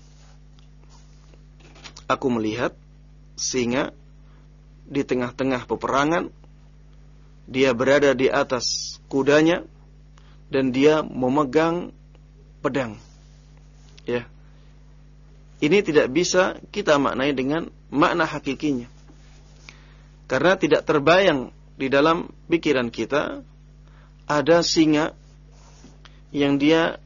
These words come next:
menunggang kuda dan dia memegang pedang. Ya.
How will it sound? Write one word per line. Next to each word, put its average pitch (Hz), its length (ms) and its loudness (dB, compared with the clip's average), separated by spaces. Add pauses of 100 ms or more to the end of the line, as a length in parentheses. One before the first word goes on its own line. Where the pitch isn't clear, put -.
(180)
menunggang 156 480 2
kuda 120 320 -2 (2000)
dan 151 240 4
dia 170 320 6 (400)
memegang 170 640 4 (800)
pedang. 131 320 -2 (720)
Ya. 120 240 -10